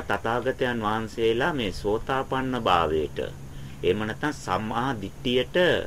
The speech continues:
මේ සක්කෝ ගුණය විශාල උපකාරකයක් වශයෙන් සලකනවා. සක්කෝ කියලා කියන්නේ දක්ෂකම. දක්ෂයෙක් විය යුතුයි. එහෙනම් මේ දක්ෂකම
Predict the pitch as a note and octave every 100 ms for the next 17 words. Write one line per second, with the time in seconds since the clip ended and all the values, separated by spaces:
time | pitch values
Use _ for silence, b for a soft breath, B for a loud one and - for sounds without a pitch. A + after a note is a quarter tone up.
0 | - - - - - C3 - E2+ - -
1 | C#3+ C#3+ G#2 A2 A#2+ D3+ E3+ F2+ - -
2 | - - - - F#2 - A2+ B2 C#3 F3+
3 | E3 - - D3+ C#3+ D#3+ D3+ D3 - C#3
4 | - A#2+ - C#3 F3 A#2 G#2+ - D#2 A1+
5 | - - - - - - - - - -
6 | - - - - - - - - - -
7 | - - - G2 - - C3+ A#2+ A#2 G#2+
8 | - A#2+ E3+ A2 G2 - - - C#3 -
9 | D#2 C#2 - - - - - - - -
10 | - - - - - F2+ F#2 G2+ - -
11 | D#3+ D#3 - G#2 F#2 F2 E2+ G2 - -
12 | - - - - - - - B B B
13 | A#2+ F#3+ G#3+ D#3+ G2+ - - - F#3 G3+